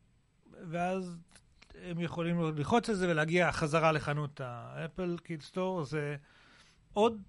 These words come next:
נושא לדבר עליו לצורך העניין, עוד סיבה להיכנס לפייסבוק, עוד סיבה להעלות את הטראפיק,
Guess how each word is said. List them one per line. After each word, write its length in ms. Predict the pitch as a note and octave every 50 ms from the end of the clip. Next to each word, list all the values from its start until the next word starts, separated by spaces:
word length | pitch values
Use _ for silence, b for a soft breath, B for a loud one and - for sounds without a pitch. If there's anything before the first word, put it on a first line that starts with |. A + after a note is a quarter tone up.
| - -
נושא 380 | - F3+ F3 F#3+ F3 - - G#3+
לדבר 520 | G#3+ G#3 G#3 F3+ F#3 D#3+ D3+ F3 F3+ F3
עליו 200 | F#3 F3+ F3+ E3
לצורך 320 | E3+ - - E3+ E3 C3 D#3
העניין, 340 | E3 D#3+ E3 E3+ E3 D#3+ E3
עוד 200 | D3+ D#3+ E3 D3
סיבה 340 | - - D#3+ C#3 D#3+ D#3+
להיכנס 520 | D#3 D3+ D3 C#3 - C#3+ C#3+ D3+ C3+ - -
לפייסבוק, 680 | C3 - - D3+ D3 D3+ C3+ - C#3+ D3 D3 C#3 -
עוד 180 | D#3+ D#3+ D3+ -
סיבה 300 | - D3 C#3+ D3 D3 C#3+
להעלות 240 | C#3 C#3 C#3 -
את 60 | C#3+ B2
הטראפיק, 560 | A#2 - D3+ E3 E3 - - E3+ E3 -